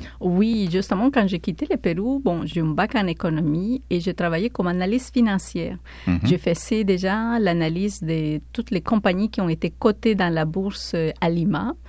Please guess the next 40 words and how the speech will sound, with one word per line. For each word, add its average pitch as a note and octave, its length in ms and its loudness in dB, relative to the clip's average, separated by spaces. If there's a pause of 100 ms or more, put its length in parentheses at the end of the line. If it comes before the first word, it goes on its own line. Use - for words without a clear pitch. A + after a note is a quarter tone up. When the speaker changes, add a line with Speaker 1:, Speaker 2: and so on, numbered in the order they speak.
(380)
Speaker 1:
Donc, D#3 160 -2
j'avais F3 320 0
une, F3 420 2
un D#3+ 40 0
travail F3 520 2
dans D#3+ 160 0
son E3+ 260 0
journal, F#3+ 800 2
euh, E3 340 2
il F3+ 100 -2
s'appelait F3 440 0
Gestion. F#3+ 580 -2
C'est - 180 2
un A#3 60 6
peu F#4 160 -4
le F#4 80 6
journal A3+ 360 2
comme A3 180 2
ici, G#3+ 420 -4
qui G3 140 0
s'appelle - 340 -2
le F3+ 120 2
Journal E3+ 360 0
des E3 200 -4
affaires. D#3 320 -2
Donc, D3 200 -6
on G2+ 100 6
Speaker 2:
Mhm. G2 80 4
Speaker 1:
pourrait F3+ 200 6
dire A3 160 2
que - 100 -2
c'est F3 200 0
pas G#3 100 2
mal A3+ 400 2
semblable, F3 760 2
les D#3+ 140 2
mêmes G3 200 2
types F#3+ 180 0
de F3 80 0
journaux. D#3+ 500 -2